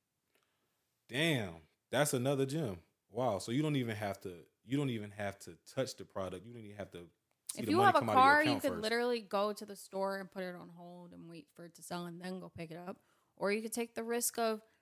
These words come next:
Speaker 2: okay, you found it at Walmart online, but it's sold out, but you have a screenshot and they have it at Target. Target will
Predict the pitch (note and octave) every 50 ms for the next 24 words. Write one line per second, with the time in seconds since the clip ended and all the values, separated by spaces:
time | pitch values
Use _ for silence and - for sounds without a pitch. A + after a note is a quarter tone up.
0 | _ _ - - G#3 G#3 A3 G#3 G#3 G#3 - G#3+ G3+ G3+ G#3 G#3+ G3+ G3+ G3 -
1 | F#3 F#3+ F#3+ G3+ G#3 G3+ G3 - G3 F#3+ F#3+ G3 G3 G3 G3 F#3+ F3+ E3+ - -
2 | - F#3 F#3 F#3+ F#3+ F#3+ G3 G#3 A3 A3 - - F3+ F#3 F3 F#3+ F#3+ F#3+ E3+ -
3 | - - F3+ F#3 G3 G3+ - A3 G#3+ G#3+ G#3 - F3+ F3+ F3 F3+ F#3 F#3+ F#3 F#3
4 | F3+ F3 - - F#3+ F#3 F#3+ G#3 G#3+ G#3 - G3 G3 G3+ G#3 G3+ - F3+ F#3 F3+